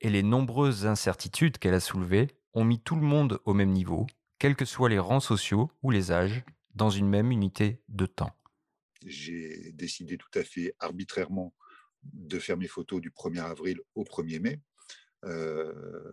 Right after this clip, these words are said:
Speaker 2: parce que j'imaginais pas la fin. Je me dis, bon, euh, est-ce que, est-ce qu'on, est-ce qu'on sera déconfiné, euh, en mai, en juin, euh, est-ce que ce sera juste en septembre, est-ce qu'il y a un vaccin qui arrivera ? Quelles seront les conditions ? Euh, et donc, arbitrairement, je me suis dit, je vais faire ça un mois.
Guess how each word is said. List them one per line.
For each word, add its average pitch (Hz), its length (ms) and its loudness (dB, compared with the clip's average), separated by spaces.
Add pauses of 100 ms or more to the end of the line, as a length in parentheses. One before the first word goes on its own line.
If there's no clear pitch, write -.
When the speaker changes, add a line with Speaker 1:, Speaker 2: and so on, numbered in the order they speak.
(560)
Speaker 2:
parce - 180 -12
que - 100 -8
j'imaginais 78 460 -8
pas 82 120 -10
la 104 100 -4
fin. 123 200 -8 (120)
Je - 160 -20
me 82 60 -14
dis, - 120 -12
bon, 92 160 -10 (380)
euh, 76 260 -18
est-ce - 240 -14 (100)
que, 85 360 -10
est-ce - 200 -16
qu'on, - 200 -18
est-ce - 120 -14
qu'on 87 140 -12
sera - 220 -10
déconfiné, 82 720 -12
euh, 85 160 -14 (480)
en 80 120 -10
mai, 92 280 -2
en 92 160 -4
juin, 101 500 -6
euh, - 560 -14
est-ce - 120 -18
que - 80 -16
ce - 120 -14
sera 78 200 -10
juste 78 200 -14
en 85 60 -10
septembre, 113 640 -8
est-ce 78 140 -12
qu'il - 180 -20
y - 20 -12
a 76 80 -16
un 73 100 -14
vaccin 85 380 -6
qui - 120 -16
arrivera ? 80 500 -6 (560)
Quelles 90 160 -4
seront 90 340 -6
les 82 100 -6
conditions ? 85 600 -6 (320)
Euh, - 340 -12 (360)
et 87 240 -4
donc, 104 300 -2
arbitrairement, 87 600 -6
je - 60 -16
me - 60 -20
suis - 140 -16
dit, 110 100 -6
je 107 100 -6
vais - 60 -12
faire 85 120 -12
ça 107 220 -6
un 107 100 -8
mois. 80 300 -10